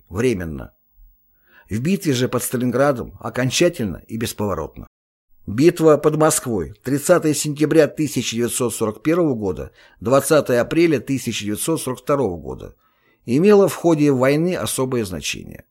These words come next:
Напомним кратко сложившуюся к тому времени обстановку. К июню тысяча девятьсот сорок первого года, когда фашистская Германия напала на С С С Р,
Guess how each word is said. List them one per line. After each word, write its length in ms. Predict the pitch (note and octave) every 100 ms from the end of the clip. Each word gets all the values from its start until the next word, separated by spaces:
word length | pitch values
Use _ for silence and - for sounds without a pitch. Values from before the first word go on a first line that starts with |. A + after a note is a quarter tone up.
| _ _ _ _ -
Напомним 560 | G#2 E3+ B3 G3 D3+ B2
кратко 360 | C#3+ D3 C#3
сложившуюся 720 | - C3 B2 D3+ - C3 -
к 60 | -
тому 260 | C3 C3
времени 360 | B2 B2+ C3 A#2+
обстановку. 720 | G#2 - G2+ E2 - _ - _ _ _ _ _ _ _
К 100 | -
июню 440 | D#3+ F#3 G#3+ F3+ C3
тысяча 460 | D#3+ F3 C3 G#2+
девятьсот 440 | A#2 C3 C3 D#3 C3+
сорок 260 | B2+ A#2+
первого 300 | - B2 A2+
года, 420 | A2 C#3 B2+ - - _ _ _ -
когда 300 | B2 D3 D#3+
фашистская 560 | D#3+ D#3 F#3 - D#3
Германия 520 | C#3+ D3+ D3+ D#3+ C#3
напала 440 | A#2+ B2+ B2+ C3+ A#2
на 180 | G#2+ G2+
С 220 | A2+ -
С 180 | - A2
С 140 | -
Р, 240 | C3 A2+